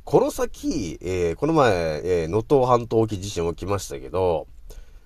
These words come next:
この次に何が来るのかなって話もね、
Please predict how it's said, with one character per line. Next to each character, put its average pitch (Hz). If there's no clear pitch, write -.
こ -
の 285
次 302
に 165
何 214
が 151
来 147
る 143
の 117
か 92
な 110
っ -
て -
話 95
も 78
ね、 98